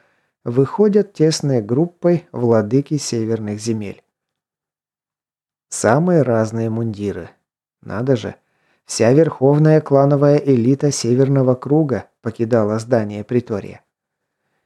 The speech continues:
И, судя по сосредоточенным лицам, покидали они здание после какого-то серьезного решения. Пропустив внушительную процессию,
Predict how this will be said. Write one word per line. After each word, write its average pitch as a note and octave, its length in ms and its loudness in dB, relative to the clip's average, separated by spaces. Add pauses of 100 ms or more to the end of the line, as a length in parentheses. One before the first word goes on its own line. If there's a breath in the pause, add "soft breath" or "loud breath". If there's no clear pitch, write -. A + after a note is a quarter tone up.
(120)
И, C#3 100 2
судя G3+ 380 2
по D#3 220 2
сосредоточенным D3+ 1040 0
лицам, C3 420 0
покидали C#3 560 2
они E3 260 4
здание D#3+ 520 2
после D#3+ 380 -2
какого-то C#3 540 -2
серьезного A2 640 0
решения. F#2 600 -10 (3000)
Пропустив B2 680 -2
внушительную A#2+ 760 -2
процессию, B2 800 -2